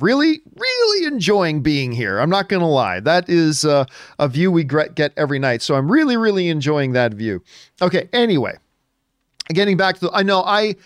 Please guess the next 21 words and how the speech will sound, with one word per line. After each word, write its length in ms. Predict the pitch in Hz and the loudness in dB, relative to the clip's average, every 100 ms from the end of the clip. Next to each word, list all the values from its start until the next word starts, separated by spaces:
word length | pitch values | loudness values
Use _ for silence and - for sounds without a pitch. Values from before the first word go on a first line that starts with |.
| _ _ 190 | _ _ -2
I 80 | |
really 400 | 214 220 254 233 | -2 0 0 2
don't 180 | 202 190 | 0 0
think, 320 | - 180 170 - | -2 -4 -4 -6
and 100 | 233 | -2
again, 320 | 302 269 196 | 0 0 -2
I 140 | 160 214 | 0 0
don't 160 | 277 | 0
know, 140 | 240 185 | 0 0
this 200 | 196 196 | 0 -2
is 160 | 180 | -4
my 140 | 180 165 | -2 -2
theory, 220 | 185 151 | 0 0
but 80 | 160 | 0
I 80 | 214 | -2
don't 180 | 208 | -4
think 240 | - 180 151 | -2 -4 0
that's 380 | 151 147 - - | -2 -2 -6 -10
Vision's 800 | 139 113 156 139 147 131 - - | -12 -2 0 0 -2 -4 -6 -6
animated 480 | 135 131 127 117 101 | -6 -4 -4 -4 -6
corpse. 500 | - 98 - - - | -10 -12 -10 -12 -12